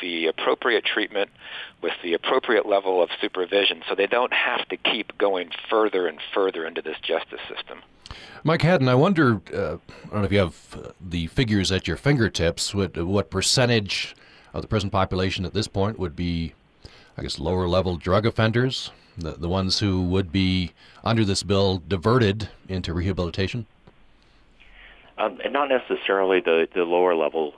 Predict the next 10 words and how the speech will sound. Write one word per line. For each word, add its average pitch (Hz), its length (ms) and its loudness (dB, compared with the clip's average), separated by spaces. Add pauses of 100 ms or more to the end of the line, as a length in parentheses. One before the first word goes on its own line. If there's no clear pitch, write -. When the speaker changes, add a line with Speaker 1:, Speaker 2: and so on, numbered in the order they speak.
Speaker 3:
um, 82 180 -6
drug 82 240 0
offenders. 73 460 -8 (480)
Um, 80 200 -4 (160)
probably, 95 540 2 (160)
uh, 80 240 0 (120)
around 90 320 0
eighty 82 220 0
percent 78 360 -4
of 76 80 -4